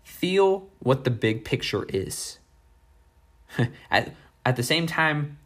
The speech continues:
we aren't robots. And though we need systems in place to keep us on track, we're not as simple as machines, right? We have feelings.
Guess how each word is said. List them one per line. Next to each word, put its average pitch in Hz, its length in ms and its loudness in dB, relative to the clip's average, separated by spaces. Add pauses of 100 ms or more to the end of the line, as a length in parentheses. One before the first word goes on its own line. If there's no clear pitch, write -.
we 135 400 0
aren't 131 260 0
robots. 117 680 2 (400)
And 143 120 4
though 160 120 10
we 165 160 6
need 185 360 2
systems 151 520 0
in 123 180 2
place 135 360 2
to 120 100 0
keep 127 280 -2
us 123 160 2
on 104 180 0
track, 123 480 4 (640)
we're 123 180 4
not 165 200 6
as 165 100 2
simple 156 320 0
as 117 140 2
machines, 104 560 -2
right? 113 280 -2 (160)
We 127 140 6
have 131 540 6
feelings. - 680 -4